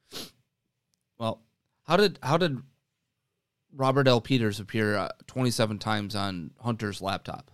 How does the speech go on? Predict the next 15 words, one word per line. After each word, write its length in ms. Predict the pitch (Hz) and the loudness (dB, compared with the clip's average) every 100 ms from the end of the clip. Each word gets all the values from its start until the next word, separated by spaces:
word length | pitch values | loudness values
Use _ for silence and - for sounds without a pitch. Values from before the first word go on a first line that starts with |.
| - | -6
How 80 | 113 | -6
d-, 60 | 110 | -6
how 160 | 113 120 | -4 -2
did 100 | 110 | 0
that 160 | 107 | 0
happen? 320 | 98 85 - - _ _ _ _ _ _ _ _ _ _ _ _ _ _ _ _ _ _ _ _ _ _ _ _ - | -2 -8 -12 -20 _ _ _ _ _ _ _ _ _ _ _ _ _ _ _ _ _ _ _ _ _ _ _ _ -2
If 140 | 127 | 2
it's 200 | 135 - | 4 4
just 240 | - 139 | 2 6
a 260 | 143 117 101 - - - - - | 8 8 6 -4 -16 -16 -10 2
innocuous 680 | 160 151 139 143 143 123 127 | 6 8 6 8 8 6 4
individual. 540 | 123 113 120 117 107 - | 0 2 0 -2 0 10
Oh, 180 | 190 | 10
wait. 320 | 185 185 151 135 | 10 8 2 2
<clears throat> 360 | 147 156 165 135 | -2 6 8 6